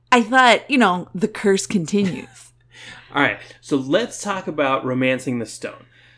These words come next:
Speaker 2: So we touched on this a little bit before. It was a screenwriter named Diane Thomas. She's a waitress working at a restaurant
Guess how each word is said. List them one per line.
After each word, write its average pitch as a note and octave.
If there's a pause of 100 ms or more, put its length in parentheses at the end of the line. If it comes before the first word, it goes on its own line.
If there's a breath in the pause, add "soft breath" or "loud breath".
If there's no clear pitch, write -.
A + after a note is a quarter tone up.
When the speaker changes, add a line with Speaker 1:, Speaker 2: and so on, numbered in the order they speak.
Speaker 2:
So D3
we E3+ (100)
touched A#3
on B3+
this -
a -
little F3
bit D#3+
before. C#3+
It B2+
was B2+
a -
screenwriter F3+
named C#3
Diane B2+
Thomas. -
She's E3
a C#3
waitress D3+
working F3+
at E3
a D3
restaurant D3+